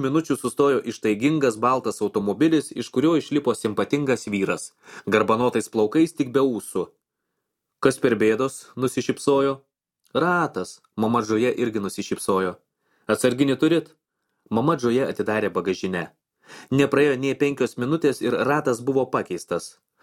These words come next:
"Labai ačiū." Mama Džoja nusišypsojo dar kartą.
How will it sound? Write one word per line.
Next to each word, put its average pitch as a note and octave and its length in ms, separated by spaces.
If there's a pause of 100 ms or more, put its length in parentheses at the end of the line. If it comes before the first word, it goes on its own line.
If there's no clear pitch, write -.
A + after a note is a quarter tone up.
(200)
"Labai B2 320
ačiū." A2 420 (120)
Mama G#2 260
Džoja G2+ 280
nusišypsojo A2 760
dar G#2+ 180
kartą. G2 420